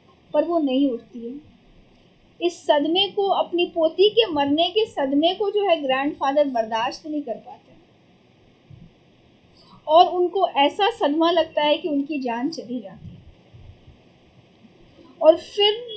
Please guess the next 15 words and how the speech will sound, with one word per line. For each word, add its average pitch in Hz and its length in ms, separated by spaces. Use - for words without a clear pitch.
जहाँ 320 260
पर 415 200
किड 415 200
की - 240
कब्र 381 380
होती 311 400
है, 302 140
उसी 370 400
किड 415 340
की 381 140
कब्र 359 340
के 359 180
पास 277 460
grandfather 302 760
की 359 180